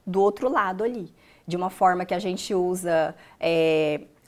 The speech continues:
os próprios materiais da tatuagem, né, com efeitos de luz e sombra, que dá aquela impressão de projeção, de efeito bem realista mesmo.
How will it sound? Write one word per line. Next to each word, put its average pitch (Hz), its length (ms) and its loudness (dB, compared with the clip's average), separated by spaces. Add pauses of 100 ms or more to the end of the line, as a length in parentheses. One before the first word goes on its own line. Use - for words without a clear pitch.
os 185 180 -8
próprios 180 720 -2
materiais 170 600 -4
da 180 80 -8
tatuagem, 196 800 -4 (220)
né, 180 280 -4
com 180 260 -4
efeitos 180 600 -4
de 170 100 -8
luz 170 300 -2
e 180 60 -8
sombra, 202 540 -4 (360)
que 196 100 -2
dá 180 280 2
aquela 196 440 0
impressão 190 560 -4
de 196 120 -6
projeção, 190 1080 -2
de 165 300 -4 (200)
efeito 185 400 -2
bem 185 280 -2
realista 240 580 -4
mesmo. 160 520 -8